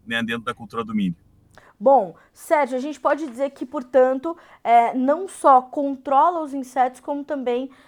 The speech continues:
Speaker 2: é, traz uma, um sistema de prevenção de doenças, que tem sido um grande desafio, portanto, pros produtores de milho também. Se os insetos estão parando de se alimentar, não vão mais transmitir essas doenças, é mais uma característica desse produto, certo?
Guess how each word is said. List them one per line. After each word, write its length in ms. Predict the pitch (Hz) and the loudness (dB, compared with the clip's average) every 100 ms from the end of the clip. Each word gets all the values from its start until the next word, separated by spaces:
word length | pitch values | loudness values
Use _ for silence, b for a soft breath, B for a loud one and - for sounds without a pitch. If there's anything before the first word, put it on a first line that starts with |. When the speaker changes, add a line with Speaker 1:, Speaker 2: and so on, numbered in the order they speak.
| b | b
Speaker 2:
é, 320 | 240 240 233 233 | 0 4 6 4
traz 320 | 233 240 247 | 2 0 0
uma, 440 | 277 269 254 247 | -4 -2 0 0
um 120 | 240 240 | -2 -8
sistema 400 | 247 - 269 285 | -8 -2 -2 -2
de 140 | 247 | -6
prevenção 760 | 285 302 285 311 - 302 285 302 b b b | -4 -2 -2 -6 0 4 4 0 b b b
de 140 | - 269 | -12 -8
doenças, 540 | 330 320 262 277 302 | -2 -2 -2 -4 -10
que 80 | - | -10
tem 120 | 285 | -10
sido 220 | 277 247 | -10 -10
um 240 | 285 277 262 | -8 -8 -6
grande 340 | 247 269 262 | -4 -4 -6
desafio, 380 | 247 285 277 262 | -8 -8 -8 -12
portanto, 380 | 254 247 247 240 | -12 -8 -8 -8
pros 180 | 254 254 | -14 -14
produtores 420 | 254 240 247 233 | -10 -8 -8 -8
de 80 | 233 | -8
milho 280 | 240 254 254 B _ | -8 -8 -12 B _
também. 380 | 302 320 254 214 | -8 -2 -2 -4
Se 140 | 208 | -10
os 100 | 285 | -12
insetos 400 | 285 277 262 247 | -12 -6 -4 -4
estão 340 | - 254 254 247 B B | -4 -2 -2 -6 B B
parando 320 | 254 254 240 | 0 0 -2
de 80 | 233 | -6
se 60 | 285 | -8
alimentar, 640 | 269 294 302 311 320 381 403 - | -8 -8 -2 2 2 2 -8 -14
não 160 | 370 | -10
vão 160 | 311 277 | -2 -2
mais 220 | 285 285 | 0 -4
transmitir 400 | 285 269 269 254 | -6 -8 -8 -10
essas 200 | 254 269 | -10 -10
doenças, 540 | 233 247 269 277 311 b b b | -8 -4 -4 -8 -14 b b b
é 80 | 277 | -6
mais 360 | 277 254 262 262 | 0 0 0 -2
uma 160 | 269 | -6
característica 560 | 269 254 254 254 247 240 | -2 -2 -4 -8 -8 -12
desse 200 | 240 - | -12 -8
produto, 340 | 254 202 165 | -6 -6 -12
certo? 360 | - 226 285 _ | -6 -6 -6 _